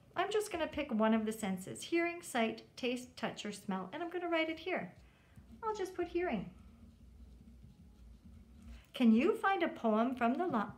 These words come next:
uh, a line from the poem that appeals to your sense of hearing?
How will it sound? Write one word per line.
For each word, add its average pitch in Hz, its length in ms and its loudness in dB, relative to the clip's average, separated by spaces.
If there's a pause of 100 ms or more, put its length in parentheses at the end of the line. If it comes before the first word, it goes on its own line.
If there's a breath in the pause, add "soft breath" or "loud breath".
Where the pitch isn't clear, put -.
uh, 196 260 -2
a 208 100 0
line 214 400 2
from 240 260 0
the 415 80 -2
poem 220 440 -2 (460 loud breath)
that 320 120 2
appeals 214 460 -2
to 330 100 -2
your 370 140 2
sense 202 280 -4
of 277 80 -8
hearing? 415 580 2